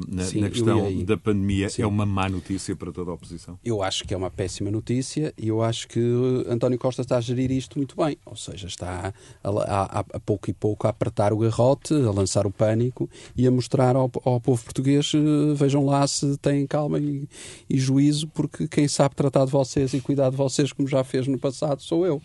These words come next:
Speaker 2: E, portanto, desse ponto de vista, as coisas vão, va-, nós vamos chegar a trinta de janeiro em, numa, numa, em condições em que as pessoas vão achar todas que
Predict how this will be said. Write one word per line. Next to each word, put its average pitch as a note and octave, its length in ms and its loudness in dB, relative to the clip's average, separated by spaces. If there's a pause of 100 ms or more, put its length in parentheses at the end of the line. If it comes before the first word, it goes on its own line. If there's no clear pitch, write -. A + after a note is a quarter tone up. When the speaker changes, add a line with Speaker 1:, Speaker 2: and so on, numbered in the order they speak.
(400)
Speaker 2:
E, G#2 80 -2
portanto, G2 340 -2
desse G2+ 220 -4
ponto G#2+ 300 -4
de - 20 -2
vista, A2+ 300 -2
as A2+ 80 -4
coisas A#2 260 -2
vão, A#2+ 200 -2
va-, A#2+ 160 0
nós A#2+ 240 0
vamos B2 180 0
chegar B2 300 0
a A#2+ 40 0
trinta B2 320 -2
de A#2+ 120 -4
janeiro B2+ 420 0 (340)
em, A#2+ 60 -2
numa, C3+ 280 2
numa, C3+ 400 0
em C3+ 140 0
condições C#3 640 0
em D3 120 0
que - 100 -6
as C#3 80 -2
pessoas C#3+ 260 -2
vão D3 160 2
achar C#3 300 0
todas D3 420 0
que D#3 300 -4